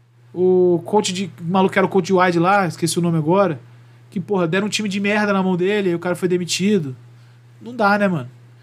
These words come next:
É melhor fazer isso aí mesmo. Começa o rebuild mesmo, manda todo mundo pra casa do caralho, mete um técnico aí, e aí, filho, vamos começar a trabalhar aqui? Tem que ser uma porra dessa aí mesmo. Acho que, acho que o Texans tá certo.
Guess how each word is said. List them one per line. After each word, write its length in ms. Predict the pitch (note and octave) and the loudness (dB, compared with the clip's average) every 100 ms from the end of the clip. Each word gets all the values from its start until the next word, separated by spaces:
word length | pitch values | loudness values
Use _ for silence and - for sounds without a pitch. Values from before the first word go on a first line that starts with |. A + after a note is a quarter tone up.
| _ _ _ | _ _ _
É 60 | - | -10
melhor 300 | C4+ G#3+ A#3 | -2 0 0
fazer 240 | C4 B3 | 0 0
isso 160 | C4+ C#4+ | -2 -2
aí 100 | C4 | -2
mesmo. 280 | G#3+ A3+ F3+ | 0 0 -2
Começa 340 | G3 G#3 G#3 | -2 -2 0
o 40 | A3 | 0
rebuild 300 | G3 G#3 F3+ | 2 0 0
mesmo, 240 | G3+ G#3 | 0 2
manda 260 | F#3 F#3+ F#3 | 2 0 0
todo 220 | G3+ G3 | 0 0
mundo 220 | F#3+ F3+ - E3 | -2 -4 -10 -10
pra 100 | D#3+ | -6
casa 180 | F3 E3+ | -2 -2
do 80 | D#3+ | 0
caralho, 480 | E3+ D#3 G3+ A3+ G#3+ - - | 0 2 2 0 -4 -14 -10
mete 260 | E3 F#3+ G#3 | -2 0 -2
um 60 | F3 | -2
técnico 420 | F#3 F3 E3+ F3+ | 0 0 0 2
aí, 180 | F3+ F3 | 2 2
e 180 | G#3+ | 2
aí, 100 | G3+ | 0
filho, 200 | F#3 E3+ | 0 -2
vamos 180 | D#3+ G3+ | -2 -4
começar 280 | F#3 F3 F3 | -4 -4 -4
a 20 | |
trabalhar 300 | E3+ D#3+ D#3 | -4 -4 -2
aqui? 260 | D3+ - A3+ - - - | -4 -8 -12 -14 -20 -18
Tem 80 | |
que 80 | A#3 | -10
ser 80 | C4 | -8
uma 60 | A#3+ | -2
porra 200 | A#3+ A#3 | 0 2
dessa 220 | A3+ C4 | 2 2
aí 60 | |
mesmo. 240 | G3+ D#3 D3+ | 2 2 2
Acho 160 | E3 | 0
que, 220 | - E3+ E3+ | -2 -6 -6
acho 120 | E3 | -6
que 60 | |
o 40 | D#3+ | -4
Texans 280 | F3 F3 E3 | -4 -4 -6
tá 140 | F#3+ | -4
certo. 480 | - - - - | -4 -8 -12 -20